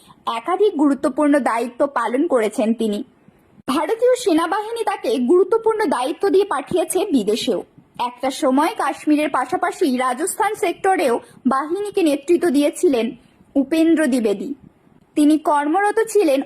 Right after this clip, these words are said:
অসম রাইফেলসের সেক্টর কমান্ডার ও ইন্সপেক্টর জেনারেল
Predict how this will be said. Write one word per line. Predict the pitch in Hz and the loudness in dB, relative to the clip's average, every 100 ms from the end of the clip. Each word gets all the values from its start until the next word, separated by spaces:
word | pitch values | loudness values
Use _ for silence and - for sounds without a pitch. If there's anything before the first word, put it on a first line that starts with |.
| - | 0
অসম | 277 302 415 403 | 0 0 0 0
রাইফেলসের | 294 320 392 392 392 381 - | -2 -2 -2 0 0 0 0
সেক্টর | - - 466 | -2 0 0
কমান্ডার | 440 330 294 330 349 370 - | 0 0 0 0 -2 -2 0
ও | 269 | 2
ইন্সপেক্টর | 294 359 - 403 403 403 285 | 2 2 0 -4 0 0 2
জেনারেল | 269 277 294 | 2 2 0